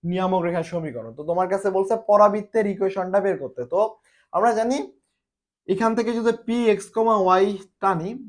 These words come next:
এবং এখান থেকে এটা লম্ব টানি, দুইটা হচ্ছে সমান। তো এসপি,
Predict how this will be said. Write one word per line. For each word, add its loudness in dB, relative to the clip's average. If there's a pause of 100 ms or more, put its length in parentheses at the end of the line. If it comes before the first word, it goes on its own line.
এবং -8
এখান -4
থেকে -2
এটা 0
লম্ব 0
টানি, -4
দুইটা -4
হচ্ছে -8 (760)
সমান। -4 (760)
তো -4 (140)
এসপি, 4